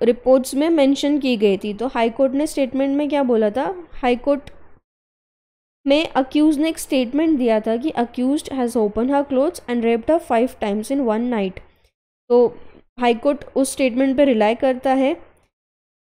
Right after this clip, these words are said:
The contention of the accused was that he was not aware that the victim is minor। तो ये कंटेंशन को हाई कोर्ट ने एक्सेप्ट नहीं किया, और अक्यूज्ड के against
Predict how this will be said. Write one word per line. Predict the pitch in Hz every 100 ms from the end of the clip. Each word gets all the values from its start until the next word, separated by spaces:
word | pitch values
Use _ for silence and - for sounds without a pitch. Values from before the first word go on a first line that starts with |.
| _ _ -
The | 240
contention | 254 277 262 339 359 359
of | 320
the | 330 269
accused | 254 269 285 302
was | 285 269
that | 226 254
he | 311 269
was | 269 302
not | 269 320
aware | - 220 208 220 269
that | 262 233
the | 233
victim | 269 247 - 247 240 269
is | 302
minor। | 240 202 196 233 311
तो | 285
ये | 277
कंटेंशन | 294 247 233 233 247 277 254
को | 269
हाई | 269 220
कोर्ट | 226 226
ने | 233 269 - - - - -
एक्सेप्ट | 226 - 269 254
नहीं | 262 247 277
किया, | 247 262
और | - - 254
अक्यूज्ड | - 233 269 294 -
के | 302
against | 214 233 359